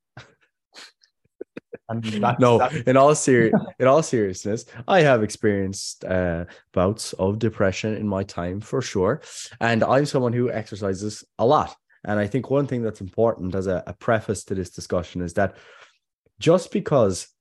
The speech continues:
Speaker 1: there's an intervention that leads to improvements on average does not mean that that's the solution for everyone. And it doesn't mean that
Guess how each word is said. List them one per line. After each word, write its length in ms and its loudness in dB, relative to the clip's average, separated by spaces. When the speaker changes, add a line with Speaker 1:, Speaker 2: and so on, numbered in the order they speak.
Speaker 1:
there's 240 2
an 60 2
intervention 640 -2
that 160 -2
leads 300 -4
to 380 -2
improvements 800 -2
on 140 -6
average 640 -4
does 180 -2
not 280 2
mean 240 -4
that 160 -8
that's 320 -4
the 120 -10
solution 680 -4
for 180 -2
everyone. 560 -2
And 100 -6
it 120 -4
doesn't 320 0
mean 220 -2
that 260 -2